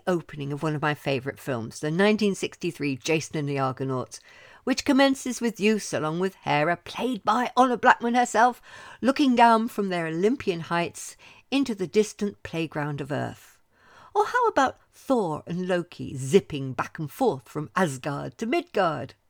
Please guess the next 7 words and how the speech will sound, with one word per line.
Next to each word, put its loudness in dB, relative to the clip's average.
Nothing 4
like 8
that 4
in 0
the 4
Irish 2
stories. -4